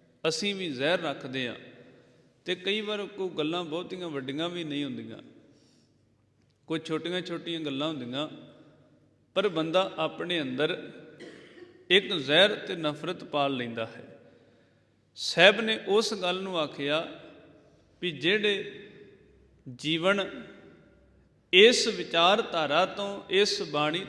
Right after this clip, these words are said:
ਤੋਂ ਸਖਣੇ ਹੋਣਗੇ, ਉਹ ਆਪਣੇ ਜੀਵਨ ਅੰਦਰ ਜ਼ਹਿਰ ਰੱਖਣਗੇ। ਤੇ ਉਹ ਤੇ ਫਿਰ ਦੁਸ਼ਮਣ ਸੀ ਨਾ,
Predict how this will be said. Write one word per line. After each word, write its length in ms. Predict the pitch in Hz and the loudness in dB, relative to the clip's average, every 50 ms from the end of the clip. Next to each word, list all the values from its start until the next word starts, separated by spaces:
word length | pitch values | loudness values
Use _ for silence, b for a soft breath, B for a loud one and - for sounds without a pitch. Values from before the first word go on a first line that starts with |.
| 151 | -10
ਤੋਂ 100 | 175 185 | -10 -10
ਸਖਣੇ 540 | 170 - - - 151 - 175 185 214 240 247 | -8 -8 -6 -8 -8 -4 -2 0 2 4 4
ਹੋਣਗੇ, 720 | 208 156 143 151 160 156 151 156 147 - - - - - - - - - - - - - - - - - - _ _ _ _ _ _ _ _ _ - 170 | 2 2 0 -2 -2 2 6 6 6 6 2 -6 -12 -14 -16 -18 -20 -20 -20 -20 -20 -20 -20 -20 -20 -20 -20 _ _ _ _ _ _ _ _ _ -2 2
ਉਹ 400 | 175 185 185 180 - - - - - - - - - - - - - - 151 | 2 4 4 2 0 -6 -12 -14 -18 -20 -20 -20 -20 -20 -20 -20 -6 2 4
ਆਪਣੇ 400 | 160 165 160 160 170 170 165 156 | 4 4 4 2 -6 -4 -4 -4
ਜੀਵਨ 480 | 131 131 143 147 147 160 165 147 - - - | -2 0 0 0 0 -2 -6 -6 -10 -10 -8
ਅੰਦਰ 320 | 147 151 147 151 147 143 131 | -6 -4 -2 -2 0 0 -2
ਜ਼ਹਿਰ 360 | 117 117 127 143 156 151 131 | -2 2 4 4 4 4 2
ਰੱਖਣਗੇ। 500 | 123 117 - - 127 117 113 110 - - - - - - - - - - - _ - - - - - - _ _ _ _ _ _ - | -2 -6 -6 -8 -10 -10 -10 -10 -12 -16 -18 -20 -20 -20 -20 -20 -20 -20 -20 _ -20 -20 -20 -20 -20 -20 _ _ _ _ _ _ -10
ਤੇ 100 | 143 139 - - | -10 -8 -6 -4
ਉਹ 160 | 160 170 175 | -4 -4 -4
ਤੇ 180 | - 170 165 | -4 -6 -8
ਫਿਰ 540 | 151 - - 147 151 165 165 151 - - - - - - - - - - - - - - | -8 -8 -4 0 0 0 0 0 -4 -8 -14 -16 -16 -18 -20 -20 -20 -20 -20 -20 -20 -12
ਦੁਸ਼ਮਣ 400 | 131 135 139 135 147 151 170 185 | -8 -8 -8 -6 -6 -6 -4 -4
ਸੀ 220 | 190 - - 151 143 | -6 -6 -8 -8 -8
ਨਾ, 180 | 143 139 - | -8 -10 -12